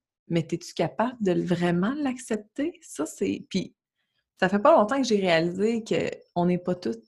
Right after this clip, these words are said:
capables, justement, d'avoir ça. Puis, tu sais, même moi, j'en,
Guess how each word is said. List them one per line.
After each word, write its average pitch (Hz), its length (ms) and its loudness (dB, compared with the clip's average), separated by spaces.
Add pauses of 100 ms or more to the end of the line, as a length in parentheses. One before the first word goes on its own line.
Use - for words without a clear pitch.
capables, 196 500 -4
justement, 180 440 -6 (240)
d'avoir 180 420 -2
ça. 226 160 -4
Puis, - 160 -14
tu - 100 -2
sais, - 60 0
même 214 140 4
moi, 240 160 2
j'en, 220 180 -2